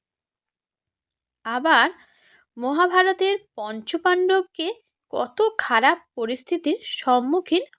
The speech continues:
হতে হয়েছে, তবুও তারা কৃষ্ণকে ছাড়েনি, কারণ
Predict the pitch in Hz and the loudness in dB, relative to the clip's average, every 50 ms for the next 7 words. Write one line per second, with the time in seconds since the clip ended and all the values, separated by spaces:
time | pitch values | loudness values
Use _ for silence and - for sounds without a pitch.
0 | _ - 220 208 202 202 208 196 190 185 185 - - - 175 _ _ _ _ _ | _ -10 -8 -4 -2 -2 0 2 2 0 0 -4 -10 -18 -20 _ _ _ _ _
1 | _ _ _ _ _ _ _ _ _ _ 247 233 240 233 - 320 370 403 403 403 | _ _ _ _ _ _ _ _ _ _ -8 -8 -6 -4 -2 0 0 0 0 2
2 | - 320 285 277 277 302 403 440 - - 277 247 226 - - 214 220 220 - 330 | 2 4 4 6 4 4 2 0 -2 -4 -4 -4 -2 -4 -4 -6 -8 -6 -4 -2
3 | 403 427 - - - 214 202 196 196 180 175 170 - - _ _ _ _ _ _ | -4 -4 -4 -2 0 2 2 2 0 -2 -6 -10 -14 -16 _ _ _ _ _ _
4 | _ _ - 226 226 220 220 269 302 285 254 254 294 | _ _ -6 -2 0 0 2 2 0 0 -2 -4 -6